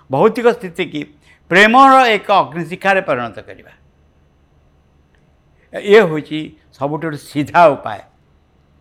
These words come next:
ସ୍ୱାଭାବିକ ରୂପେ ମଣିଷ ଯେତେବେଳେ ଆରମ୍ଭ କରୁଛି ଏ ପ୍ରେମର ଯାତ୍ରାରେ, ସେତେବେଳେ ମନେ ହେଉଛି ସେ ଭୁଲ, ଉଁ, ଚୁଜ୍ କରିଛି। ଭୁଲ ଚୁଜ୍ କରିଛି କ'ଣ ନା,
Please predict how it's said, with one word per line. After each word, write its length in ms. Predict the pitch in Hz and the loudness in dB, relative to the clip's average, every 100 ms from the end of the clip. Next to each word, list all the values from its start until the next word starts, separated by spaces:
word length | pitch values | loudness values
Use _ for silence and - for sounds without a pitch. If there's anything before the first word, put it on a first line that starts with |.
| _ _ _ _ | _ _ _ _
ସ୍ୱାଭାବିକ 600 | 143 - 180 226 262 262 277 | -16 -4 4 4 4 0 -2
ରୂପେ 200 | 269 254 | 4 4
ମଣିଷ 360 | 214 208 214 220 226 226 226 - _ _ | 4 0 -2 0 2 2 -2 -20 _ _
ଯେତେବେଳେ 460 | 170 202 202 196 196 170 - | -4 0 2 4 4 0 -2
ଆରମ୍ଭ 320 | 143 180 220 220 | 2 4 4 2
କରୁଛି 320 | 208 196 - | 0 -2 -2
ଏ 100 | 196 180 | -4 0
ପ୍ରେମର 340 | 175 175 175 170 | 0 2 0 0
ଯାତ୍ରାରେ, 580 | 143 139 165 160 135 120 - _ _ _ _ _ | -2 0 2 4 4 -2 -12 _ _ _ _ _
ସେତେବେଳେ 480 | 190 190 247 247 240 220 | -4 2 6 8 6 4
ମନେ 240 | 185 196 240 | 0 2 4
ହେଉଛି 360 | 247 247 240 214 - _ _ _ - | 2 0 -4 -6 -8 _ _ _ 2
ସେ 140 | 233 226 226 214 92 - _ _ - | 4 6 4 2 -2 -16 _ _ -20
ଭୁଲ, 340 | 120 - 285 254 - _ | -8 2 2 2 -8 _
ଉଁ, 460 | - 175 165 165 165 156 139 _ - | -18 -14 -8 -4 -4 -4 -8 _ -4
ଚୁଜ୍ 180 | 185 160 | -2 -2
କରିଛି। 320 | - 135 - - - | -6 -10 -12 -20 -18
ଭୁଲ 240 | 135 147 226 185 | -12 -8 -8 -8
ଚୁଜ୍ 200 | 208 185 | -10 -8
କରିଛି 260 | 196 175 190 | -12 -10 -6
କ'ଣ 160 | 208 208 _ _ _ _ - | -6 -6 _ _ _ _ -2
ନା, 140 | 208 | 4